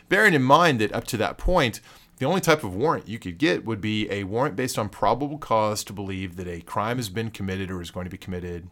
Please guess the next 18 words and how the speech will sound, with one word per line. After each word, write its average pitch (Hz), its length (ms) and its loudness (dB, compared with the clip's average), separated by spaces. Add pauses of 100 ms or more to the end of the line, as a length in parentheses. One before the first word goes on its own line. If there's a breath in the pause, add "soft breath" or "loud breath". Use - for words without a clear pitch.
or 90 60 -12
that 82 160 -14
the 95 60 -8
fruits 107 400 -6
or, 90 100 -6 (380 loud breath)
um, 87 260 -4 (100)
you 90 120 -8
know, 85 80 -8
the, 80 180 -10 (260 loud breath)
the 92 160 -4
evidence 98 380 -4
of 87 80 -10
the 85 300 -6 (100)
crime 92 320 -2
would 92 100 -6
be 87 260 -8
gathered 127 520 2
there. 82 300 -6